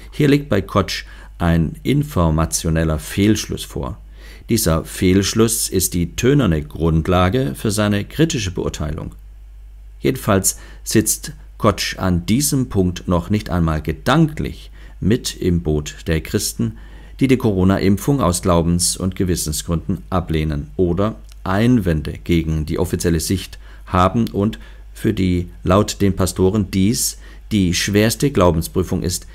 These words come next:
die sie je erlebt haben. Entsprechend beurteilt Kotsch den ganzen Vortrag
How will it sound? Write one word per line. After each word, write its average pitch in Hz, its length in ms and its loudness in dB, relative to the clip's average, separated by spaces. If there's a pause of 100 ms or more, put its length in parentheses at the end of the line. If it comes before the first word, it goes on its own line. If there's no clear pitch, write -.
(220)
die 95 100 4
sie 85 360 2 (200)
je 87 440 4
erlebt 85 420 0
haben. 87 320 -6 (960)
Entsprechend 135 420 4
beurteilt 98 460 4
Kotsch - 320 0
den 92 280 2
ganzen 113 380 2
Vortrag 110 720 2